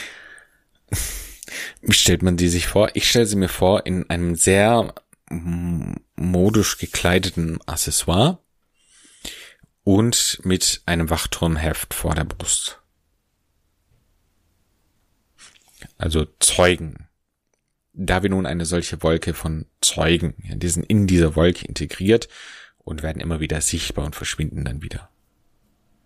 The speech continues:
So lasst uns jede Last ablegen. So, was unser Dino jetzt macht, wir sehen jetzt so ein bisschen vernebelt unseren Dino wieder und er nimmt aus der Teetasse raus einen Lastwagen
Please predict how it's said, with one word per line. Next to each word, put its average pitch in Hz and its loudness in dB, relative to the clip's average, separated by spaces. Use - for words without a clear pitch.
So 95 2
lasst 107 0
uns 147 -2
jede 117 2
Last - 0
ablegen. - -8
So, 87 2
was 82 -2
unser 85 -2
Dino 104 2
jetzt 82 0
macht, 107 0
wir 82 0
sehen 90 0
jetzt 87 -2
so - -6
ein - -6
bisschen 85 0
vernebelt 90 2
unseren 92 -2
Dino 87 -2
wieder 92 -2
und 131 0
er 92 -4
nimmt 120 -2
aus - -2
der - -2
Teetasse 85 0
raus 87 2
einen 82 0
Lastwagen 82 2